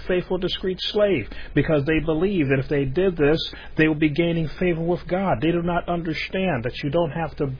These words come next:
buy God's favor by going through some organization. And it's sad to see that they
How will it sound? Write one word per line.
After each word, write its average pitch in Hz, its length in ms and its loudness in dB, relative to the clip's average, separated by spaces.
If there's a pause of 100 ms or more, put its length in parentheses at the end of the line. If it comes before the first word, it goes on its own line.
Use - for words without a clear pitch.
buy 175 320 4
God's 143 380 0 (100)
favor 131 440 -2 (260)
by 139 160 6
going 151 380 0
through 147 200 -2
some 143 260 -4
organization. 135 960 -4 (280)
And 131 100 2
it's - 300 -2
sad 160 320 2
to 127 60 -2
see 165 160 0
that 139 120 -2
they 139 120 2